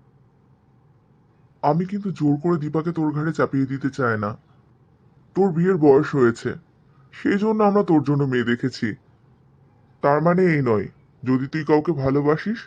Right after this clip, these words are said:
তোকে তার থেকে দূরে করে দেব। দীপা আমার বন্ধুর মেয়ে। আমি যদি অরুণকে এক্ষুনি বলি আমি বিয়ে দিতে পারবো না, তাহলে কিচ্ছু হবে না, বিয়েটা ক্যান্সেল হয়ে যাবে। আমার জীবনে কেউ নেই,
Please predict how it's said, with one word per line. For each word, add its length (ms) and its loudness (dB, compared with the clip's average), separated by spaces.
তোকে 260 -2
তার 180 2
থেকে 240 -4
দূরে 240 0
করে 220 0
দেব। 140 -4
দীপা 380 0
আমার 160 2
বন্ধুর 380 0
মেয়ে। 180 -6
আমি 260 0
যদি 200 0
অরুণকে 360 0
এক্ষুনি 260 -4
বলি 140 0
আমি 180 -4
বিয়ে 200 -2
দিতে 240 -6
পারবো 320 2
না, 60 -2
তাহলে 300 0
কিচ্ছু 240 -4
হবে 240 0
না, 60 -4
বিয়েটা 260 4
ক্যান্সেল 380 0
হয়ে 180 2
যাবে। 220 -2
আমার 280 0
জীবনে 380 -4
কেউ 140 -2
নেই, 140 -8